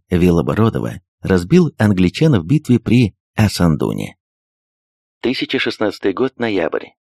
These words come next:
Кнут Великий стал королем всей Англии. Тысяча восемнадцатый год. Кнут Великий стал также королем Дании. Тысяча двадцать восьмой год.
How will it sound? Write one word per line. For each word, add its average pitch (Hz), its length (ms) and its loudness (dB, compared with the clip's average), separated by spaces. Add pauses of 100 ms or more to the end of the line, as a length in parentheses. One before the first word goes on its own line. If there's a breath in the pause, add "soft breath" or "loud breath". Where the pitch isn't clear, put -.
(420)
Кнут 92 580 2
Великий 90 580 0
стал 107 320 0
королем 98 440 2
всей 85 320 0
Англии. 50 560 -6 (1300)
Тысяча 104 400 -4
восемнадцатый 92 640 -4
год. 58 220 -2 (760)
Кнут 92 540 4
Великий 85 540 2
стал 135 320 0
также 110 360 0
королем 78 440 0
Дании. 58 480 -4 (760)
Тысяча 143 420 -4
двадцать 110 400 -2
восьмой 80 320 -4
год. - 280 -4